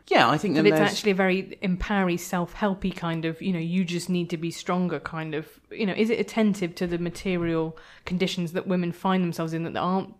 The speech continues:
Speaker 2: their fault?
Speaker 1: I mean, so it's interesting because the, the, with the Sandberg dimension, there's something that she herself has acknowledged since the death of her husband, which is that she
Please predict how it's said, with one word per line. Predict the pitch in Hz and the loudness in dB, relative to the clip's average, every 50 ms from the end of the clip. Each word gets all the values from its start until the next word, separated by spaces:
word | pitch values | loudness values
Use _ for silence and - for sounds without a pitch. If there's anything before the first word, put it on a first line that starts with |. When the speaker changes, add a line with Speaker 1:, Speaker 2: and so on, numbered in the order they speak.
| _ - | _ -4
Speaker 2:
their | 175 165 160 160 | -2 -2 -2 -4
fault? | - - - 196 175 - - - - - - - - - - | -8 -6 -4 -4 -4 -4 -6 -10 -16 -20 -20 -20 -12 -2 2
Speaker 1:
I | 131 | 4
mean, | 139 135 | 4 6
so | 135 147 | 6 6
it's | 139 131 131 - 143 135 - | 4 4 6 4 4 4 4
interesting | 156 156 135 131 - 120 113 | 4 4 2 2 2 2 2
because | 110 110 113 - | 2 2 -2 0
the, | 123 117 - - 127 139 | -2 -2 -2 2 2 2
the, | 139 - - 131 110 - | 2 2 0 -4 -6 -2
with | 147 147 135 | -2 -2 -2
the | 147 | -2
Sandberg | - - 190 170 175 175 147 135 120 - | -2 0 0 2 2 4 4 4 2 2
dimension, | 113 107 98 92 90 - - 101 | 2 2 2 0 -2 -2 -2 -2
there's | 104 107 | -2 0
something | - 127 101 113 110 | 0 0 2 2 2
that | 110 110 95 - - - - - - - - - - | 2 0 0 -2 -6 -16 -20 -20 -20 -20 -20 -20 -12
she | - - - 127 | -8 -4 0 0
herself | 107 107 104 - - 113 107 - - | 2 2 0 4 4 4 4 4 2
has | 101 92 101 | -6 -4 -2
acknowledged | 92 98 95 90 92 90 85 - | 0 2 2 2 2 2 0 -2
since | - - - 92 82 - | -6 -6 -4 -4 -4 -4
the | - 85 | -6 -2
death | 87 87 - - | -2 -2 -2 -2
of | 87 - | -8 -4
her | 92 85 | -2 -2
husband, | 82 92 87 82 78 - 80 80 78 | 0 -2 -4 -4 -6 -8 -8 -8 -6
which | 76 80 - - | -8 -10 -10 -10
is | 85 80 - | -12 -12 -8
that | - 85 78 | -8 -8 -8
she | - - 85 78 78 78 80 80 - | -6 -8 -8 -6 -6 -8 -10 -12 -14